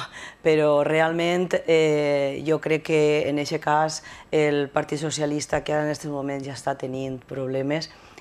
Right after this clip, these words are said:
crec que seria ja un poc la seua, eh, no la seua mort, però sí que un, un, un problema molt gran per a, per als seus votants, perquè en absolut volen, eh, eixa, eixa aliança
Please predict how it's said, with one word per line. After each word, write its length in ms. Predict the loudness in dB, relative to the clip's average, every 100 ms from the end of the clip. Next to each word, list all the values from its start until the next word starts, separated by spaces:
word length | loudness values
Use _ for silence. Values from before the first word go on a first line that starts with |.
| -4
crec 160 | -2 0
que 80 | -2
seria 720 | -2 -2 0 2 4 2 0 -4
ja 480 | 0 2 2 0 -6
un 140 | -12 -4
poc 300 | 0 0 -2
la 140 | -8 -6
seua, 460 | 0 4 4 2 -2 -18 -18 -8
eh, 880 | -4 -2 0 -2 -4 -8 -10 -10 -12 -14 -14 -8
no 180 | -2 2
la 120 | 2 2
seua 220 | 0 0
mort, 420 | 2 2 2 -2 -10 -20 -20 -6
però 220 | 0 0 0
sí 280 | -4 -6 -6
que 480 | -4 -2 0 -2 -6 -14
un, 300 | -8 -6 -4 -6
un, 300 | -8 -8 -8
un 120 | -8 -4
problema 380 | -2 -2 -2 -2
molt 160 | -2
gran 220 | 0 -2 -2
per 100 | -4
a, 80 | -2
per 140 | -4 -4
als 100 | -4
seus 100 | -6
votants, 480 | -4 -2 0 0 -2
perquè 460 | -6 -8 -4 -4 -4
en 100 | -6
absolut 560 | -6 -8 -6 -4 -6 -8 -8
volen, 420 | 0 2 2 -2 -6 -20 -12
eh, 600 | -6 -4 -2 -4 -6 -10 -14 -20 -10
eixa, 540 | -6 0 2 2 0 -6 -14
eixa 220 | -6 0
aliança 640 | 0 2 2 2 0 2